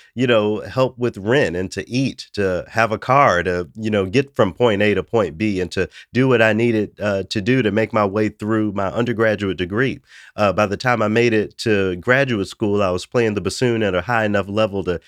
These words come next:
get a, a full ride to U S C, which I was very grateful for. But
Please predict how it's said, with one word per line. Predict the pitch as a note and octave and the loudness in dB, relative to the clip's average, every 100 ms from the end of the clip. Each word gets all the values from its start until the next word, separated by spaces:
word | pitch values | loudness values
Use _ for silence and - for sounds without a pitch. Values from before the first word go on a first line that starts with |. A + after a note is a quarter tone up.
| - - | -12 0
get | A#2 | 2
a, | F#2+ D#2 | 2 -2
a | - F2+ | -4 -6
full | - C#3 A2 | 0 0 2
ride | G#2 G#2 G2+ | 2 2 0
to | G#2+ | -4
U | G2+ G#2 | -4 0
S | F2+ - | -2 -2
C, | C#3+ D3 G2 | 0 0 0
which | G#2 A#2 | 0 0
I | G2+ | 0
was | F#2 | -2
very | F#2 G#2 F#2 | -2 -2 -2
grateful | F2 A2+ A#2+ A2 | 0 0 0 -6
for. | - A2 G2 | -4 -2 -2
But | F2+ F#2+ | 0 -4